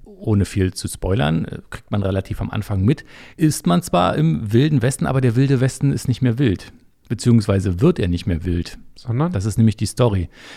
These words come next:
Speaker 1: Du bist nämlich im Jahr achtzehnhundertneunundneunzig.
Speaker 2: Okay.
Speaker 1: Äh, und damit jetzt mal kurz noch im Verhältnis, man ist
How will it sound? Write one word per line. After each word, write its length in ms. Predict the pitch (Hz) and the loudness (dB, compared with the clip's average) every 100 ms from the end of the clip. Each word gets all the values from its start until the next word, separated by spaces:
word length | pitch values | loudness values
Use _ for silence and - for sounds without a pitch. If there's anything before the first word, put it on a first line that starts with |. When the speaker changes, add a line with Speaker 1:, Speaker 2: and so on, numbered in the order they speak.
| - | -16
Speaker 1:
Du 100 | - | -2
bist 280 | 101 139 - | 2 4 4
nämlich 320 | 139 143 127 | 4 4 2
im 380 | 123 127 127 - | 0 2 2 0
Jahr 460 | 120 113 120 123 131 - - | 0 4 4 4 2 -2 -4
achtzehnhundertneunundneunzig. 1500 | - - 127 127 120 117 113 113 110 110 151 - 208 - - | -8 -2 2 4 4 4 4 4 4 2 0 0 -4 -4 -10
Speaker 2:
Okay. 280 | 117 123 160 - - - - | -4 -4 -4 -10 -20 -20 -16
Speaker 1:
Äh, 80 | - | -10
und 200 | 110 110 | -4 2
damit 280 | 107 117 - | 4 4 2
jetzt 180 | 107 113 | -2 0
mal 240 | 107 107 - - - | 0 0 -6 -16 -18
kurz 260 | 147 127 - | -6 -6 -2
noch 120 | 117 | -4
im 140 | 110 101 | -2 -4
Verhältnis, 760 | - - 107 123 120 - - - | -6 -4 -2 2 0 0 -8 -6
man 100 | 117 | -4
ist 240 | 110 - | -4 -8